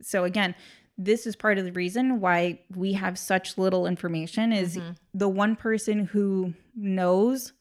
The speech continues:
Speaker 1: the most about what could have happened to her has stopped cooperating.
Speaker 2: Mm-hmm.
Speaker 1: Maya's sister confirmed that Larry has not been involved in any of the searches and does not ask about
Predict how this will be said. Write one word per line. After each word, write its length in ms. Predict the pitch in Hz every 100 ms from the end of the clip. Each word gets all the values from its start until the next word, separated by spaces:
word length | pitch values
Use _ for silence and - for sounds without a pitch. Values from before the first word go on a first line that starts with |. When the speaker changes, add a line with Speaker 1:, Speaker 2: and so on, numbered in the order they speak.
| _ _ _ _ _ _ _
Speaker 1:
the 120 | 220
most 400 | 226 208 196 226
about 280 | 233 202 -
what 240 | 196 196 -
could 180 | 202
have 100 | 196
happened 380 | 196 165 - 208
to 100 | 214
her 260 | 214 220 226
has 200 | 190 -
stopped 540 | - 175 170 - - - _ -
cooperating. 680 | - 160 160 143 - -
Speaker 2:
Mm-hmm. 220 | 202 180 165 _ _ _ _ _ _ _ _ _ _ _ _ _ -
Speaker 1:
Maya's 360 | 220 226 269
sister 260 | 269 233 233
confirmed 560 | 233 220 - 180 180 180
that 180 | 180
Larry 260 | 196 190 214
has 140 | 226
not 260 | 202 190 185
been 160 | 208 202
involved 400 | 190 180 180 185
in 120 | 175
any 240 | 185 196
of 100 | 196
the 80 | 190
searches 560 | - 240 240 233 220 214
and 140 | 202
does 120 | 185
not 240 | 190 190 -
ask 300 | 175 185 -
about 360 | 175 165 170